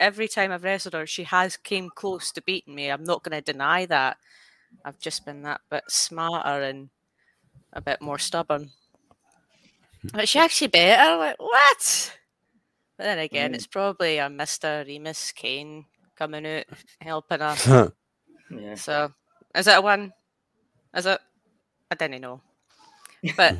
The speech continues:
Speaker 3: <laughs>
Speaker 1: yeah, she, she actually challenged me, and I'm just, norm-, like, I sou-,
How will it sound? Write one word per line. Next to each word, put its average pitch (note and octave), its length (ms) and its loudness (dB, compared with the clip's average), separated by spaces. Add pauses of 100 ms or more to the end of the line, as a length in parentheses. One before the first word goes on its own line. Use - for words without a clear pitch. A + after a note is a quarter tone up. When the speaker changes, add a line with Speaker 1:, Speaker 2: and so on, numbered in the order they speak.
Speaker 3:
<laughs> - 80 -16
Speaker 1:
yeah, F4+ 300 12
she, - 580 0
she - 240 4
actually A#3 560 8
challenged A#3 760 -4
me, E3 120 -2
and E3 160 0
I'm G3+ 160 -4 (200)
just, - 280 -12 (680)
norm-, E4+ 520 2
like, - 180 -10
I A#3+ 80 -10
sou-, D4+ 260 -2